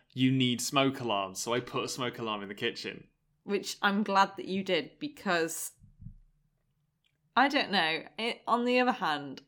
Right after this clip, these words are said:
Speaker 2: I also feel like you're missing out on the true Sims two experience, which includes the trauma of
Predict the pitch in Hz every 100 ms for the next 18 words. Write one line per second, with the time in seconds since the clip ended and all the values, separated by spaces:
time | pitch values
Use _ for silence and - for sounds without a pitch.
0 | - 175 175 175 175 165 170 170 156 151
1 | - 165 165 165 - 160 160 139 - 147
2 | 156 - 151 160 165 151 160 - 147 -
3 | 143 - 156 143 139 139 - - - 165
4 | 156 170 156 151 - 175 - 180 175 160
5 | 147 147 - - - - - - 165 156
6 | 151